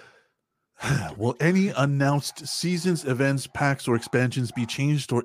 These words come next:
impacted by Bungie becoming part of PlayStation? Now, mind you, this happened before this announcement, so let's read what this says.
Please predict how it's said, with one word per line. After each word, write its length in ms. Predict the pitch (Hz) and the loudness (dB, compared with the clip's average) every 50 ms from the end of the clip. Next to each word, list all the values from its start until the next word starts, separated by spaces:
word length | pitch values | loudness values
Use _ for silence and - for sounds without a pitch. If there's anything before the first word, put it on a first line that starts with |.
| - | -2
impacted 680 | - 139 143 139 - 120 117 107 104 - - 107 101 98 | -2 -2 -2 -2 -2 0 0 0 0 -2 -4 -6 -4 -4
by 320 | - 95 95 98 98 104 104 | -2 -2 0 0 0 -2 -2
Bungie 460 | 98 - 117 123 123 - 131 123 113 | -2 0 0 0 0 0 -2 -2 -2
becoming 380 | 110 113 - - 101 95 98 98 | -2 -6 -8 -6 -6 -6 -6 -8
part 280 | - - - 82 82 | -6 -4 -4 -2 -2
of 140 | 85 - _ | -4 -8 _
PlayStation? 720 | _ - 104 110 101 - - - 87 90 82 - - - - - - _ _ _ - - _ _ - | _ -2 0 0 0 -2 -6 -8 -8 -8 -10 -12 -14 -16 -18 -20 -20 _ _ _ -20 -20 _ _ -6
Now, 100 | 120 120 | -4 -2
mind 280 | 123 143 147 147 147 113 | 0 2 2 0 0 -2
you, 80 | 113 104 | -2 -2
this 220 | 113 139 143 - - | 0 0 -2 0 0
happened 340 | - 147 143 - 147 139 | 0 0 0 0 -4 -4
before 380 | 127 139 131 - - 147 139 135 | -4 -6 -6 -4 0 2 2 2
this 220 | 131 127 127 - | 2 0 -2 -4
announcement, 480 | 135 123 123 123 123 - - 92 90 87 | -4 -2 -2 -2 -2 -4 -8 -10 -10 -8
so 100 | - 107 | -6 -6
let's 180 | 107 107 - - | -6 -6 -4 -4
read 180 | 117 117 110 104 | -4 -4 -2 -4
what 100 | 104 - | -4 -4
this 160 | - 101 - | -6 -6 -2
says. 340 | - 110 92 82 82 - | 0 0 0 0 -2 -8